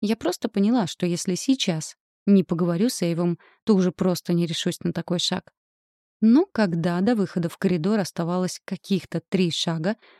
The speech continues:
пространство вдруг начало неуловимо искажаться. Я почувствовала мощнейшую ведьмовскую силу, которая была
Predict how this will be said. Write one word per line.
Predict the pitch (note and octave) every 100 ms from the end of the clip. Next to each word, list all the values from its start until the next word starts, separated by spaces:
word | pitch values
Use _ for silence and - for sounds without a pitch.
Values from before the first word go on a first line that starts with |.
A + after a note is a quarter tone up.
| _ _
пространство | G3 G3 - F3 F#3 A3 - E3 -
вдруг | F#3+ D#3 E3+ -
начало | F#3 E3+ - F3
неуловимо | F3 F3 F3+ E3+ E3+
искажаться. | E3+ - G#3 F#3+ - - F#3+ _ _ _ -
Я | F3+ F3+
почувствовала | - E3+ - G3 - F3 F3
мощнейшую | E3 F3 E3+ F#3+ F#3 G#3 - E3+
ведьмовскую | E3 D3+ E3+ - F#3+ F#3
силу, | - - B3+ F#3 F3+ - - _ _ _ -
которая | - F3 E3+
была | E3 F#3